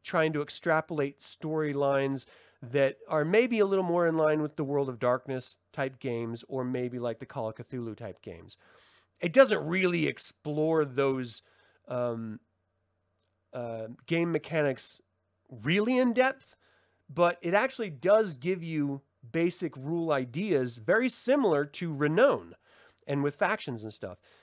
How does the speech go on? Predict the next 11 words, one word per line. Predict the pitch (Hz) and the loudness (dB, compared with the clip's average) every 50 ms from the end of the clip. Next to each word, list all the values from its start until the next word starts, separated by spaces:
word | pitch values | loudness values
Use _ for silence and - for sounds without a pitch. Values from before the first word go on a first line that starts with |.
| _ _ _ | _ _ _
So | - - - 185 175 170 180 - | -10 0 2 4 4 4 0 -2
it | 165 160 139 - - | -6 -8 -6 0 2
does | 226 247 294 302 190 | 4 4 4 4 2
give | 127 - 165 226 294 302 | -2 -6 -6 -4 -4 -4
you | 220 185 160 143 | -4 -4 -6 -6
those | 123 113 143 147 143 135 127 - | -2 0 2 2 2 0 -4 -6
foundations | - 196 165 160 156 147 113 - 160 185 214 202 - - 185 156 139 135 131 110 | -4 -2 -2 0 -2 -2 -4 -2 -2 -2 -2 -4 -6 -6 -4 -4 -4 -4 -6 -6
that | 120 135 143 | -8 -10 -8
you | 139 160 | -8 -8
can | 160 - 165 151 | -6 -6 -4 -2
then | 147 139 131 127 | -2 -2 -2 -4